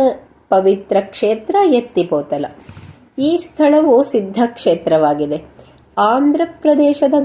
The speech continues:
ಗುಂಟೂರು ಜಿಲ್ಲೆಯಲ್ಲಿದೆ. ಯತಿ ತಪಸ್ಸು ಮಾಡಿದ ಸ್ಥಳ ಯತಿಪೋತಲವಾಗಿದೆ. ಇದಕ್ಕೆ ಅನುಗುಣವಾಗಿ ಹಲವಾರು ಗುಹೆಗಳಿವೆ.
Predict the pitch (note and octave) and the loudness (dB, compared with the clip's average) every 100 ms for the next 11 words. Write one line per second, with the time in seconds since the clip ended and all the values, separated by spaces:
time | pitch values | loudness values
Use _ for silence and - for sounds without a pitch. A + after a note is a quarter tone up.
0 | G3+ G#3+ C4+ C4+ B3+ F3+ E3 E3+ D3+ D#3 | 0 0 0 0 0 0 0 -2 -2 -2
1 | D3+ F3 - E3 D#3+ - - - - - | -2 -2 -4 -2 -4 -6 -18 -20 -20 -6
2 | A3 A3+ A3+ D#4+ F4+ - D4 - B3+ - | -2 -2 -2 -2 -2 -2 -2 0 -4 -2
3 | C#4 C4+ G#3+ G3+ F#3 F#3 F#3 - A3+ A3 | 0 2 2 0 0 -2 -2 -2 0 2
4 | C#4 A#3+ G3+ G3+ D4+ A3 G3 F#3+ F3+ F#3 | 2 2 0 0 -2 2 2 2 0 2
5 | F3+ D3+ D3+ D3+ D3+ - - - - - | 2 0 -2 -6 -8 -16 -20 -20 -20 -4
6 | C#4+ D#4+ E4 - E4+ E4 - A3 A#3 B3+ | 0 0 -2 -2 -2 -2 -4 -2 2 2
7 | C4+ C4+ C4 A3 G#3+ A3 A#3 A3+ A3+ F#3+ | 2 2 4 4 2 0 0 0 0 2
8 | G#3 G#3+ A3+ A#3 C4+ A#3+ G#3+ G#3+ F3+ F3 | 2 2 4 4 2 0 0 0 0 0
9 | D#3+ D3+ | 0 -2